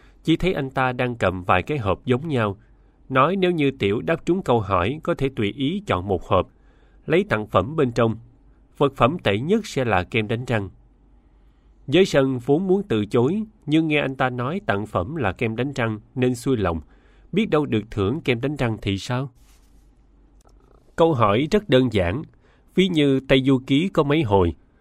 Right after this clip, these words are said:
hồi nào Đường Tăng bị yêu quái bắt đi, hồi nào đến Thiên Trúc. Đáp trúng liền mấy câu, Tiểu mở hộp quà thưởng ra. Kết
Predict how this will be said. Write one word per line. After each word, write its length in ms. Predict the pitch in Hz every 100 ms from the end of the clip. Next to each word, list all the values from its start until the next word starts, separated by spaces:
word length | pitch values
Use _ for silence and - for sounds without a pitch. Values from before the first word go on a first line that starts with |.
| _ _
hồi 240 | - 131 127
nào 280 | 123 120 117
Đường 280 | 120 117
Tăng 360 | 117 139 139 120
bị 180 | 95 -
yêu 180 | 135 123
quái 200 | 131 160
bắt 220 | 165 -
đi, 220 | 123 117 117 _ _ _ _
hồi 240 | - 127
nào 200 | 123 113
đến 180 | 135 170
Thiên 220 | - 131 117
Trúc. 160 | 214 - - _ _ _ _ _ -
Đáp 260 | - 185 -
trúng 180 | 196 175
liền 260 | 120 110
mấy 120 | 135
câu, 340 | 165 131 127 117 - _
Tiểu 220 | 117 107 135
mở 200 | 110 135
hộp 240 | 104 95
quà 140 | - 98
thưởng 300 | - 95 131
ra. 280 | 127 113 98 - _ _ _ _
Kết 140 | 226